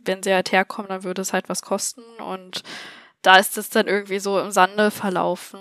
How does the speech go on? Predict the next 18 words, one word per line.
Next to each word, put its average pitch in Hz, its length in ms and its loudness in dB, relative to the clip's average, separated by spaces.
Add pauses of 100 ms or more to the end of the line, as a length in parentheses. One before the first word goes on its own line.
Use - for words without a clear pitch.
(140)
Aber 185 540 0
wir 190 100 -2
haben 185 80 0
es - 160 -6
auf 190 160 -8
jeden 190 140 -6
Fall 185 180 -4
gemerkt 185 560 2
und 160 100 -8
vielleicht - 540 -2 (240)
gibt's 220 220 2
ja 185 160 4
irgendwie 190 260 -8
in 190 100 -14
Zukunft - 480 -8
nochmal 180 300 -6
eine 180 100 -14
Möglichkeit. 185 800 -2